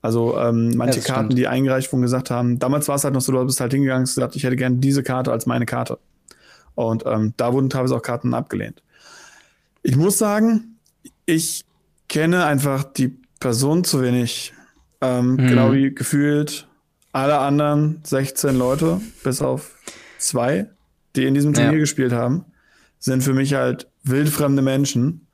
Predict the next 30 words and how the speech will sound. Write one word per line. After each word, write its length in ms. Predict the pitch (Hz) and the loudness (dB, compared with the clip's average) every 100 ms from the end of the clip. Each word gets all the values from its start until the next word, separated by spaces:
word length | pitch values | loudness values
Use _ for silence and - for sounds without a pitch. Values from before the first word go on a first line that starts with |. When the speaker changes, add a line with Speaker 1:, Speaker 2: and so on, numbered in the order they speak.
| _ - _ _ _ _ _ _ _ _ _ _ _ - _ _ _ - 151 | _ -20 _ _ _ _ _ _ _ _ _ _ _ -20 _ _ _ -8 -2
Speaker 1:
Ich 260 | 127 - - | -2 -4 -6
kann 260 | 139 147 | -2 2
dir 80 | 180 | 2
nicht 160 | 170 156 | 2 2
sagen, 300 | 170 180 135 | 2 2 0
ob's 160 | - | 0
jetzt 160 | 117 127 | -2 0
im 200 | 123 113 | 0 2
Sinne 300 | 120 123 120 | 2 2 2
des 160 | 110 | 0
Decks 300 | - 123 123 | -2 -2 -2
ist. 340 | 117 156 151 - | -2 -2 -2 -4
Es 180 | 147 - | -4 0
wäre 220 | 131 127 | 0 0
meiner 240 | 120 147 | 0 2
Meinung 160 | 165 147 | 2 2
nach 140 | 135 | 0
ziemlich 240 | - 123 117 | -2 -4 0
dämlich. 440 | 117 135 165 - | 0 2 0 -4
Ich 120 | - | -10
glaube, 260 | - 123 127 | -4 0 2
er 80 | 120 | 2
müsste 420 | 120 131 - 127 | 2 0 -2 -2
jetzt 140 | 123 - | -2 -2
hingehen, 220 | 127 123 | -2 -2
einfach 140 | 127 | -2
eine 100 | 123 | 0
neue 280 | 117 120 143 | 2 0 -2
Karte 340 | 143 147 147 | -2 -4 -2
designen, 560 | 131 123 127 127 135 151 | 0 0 0 0 0 -2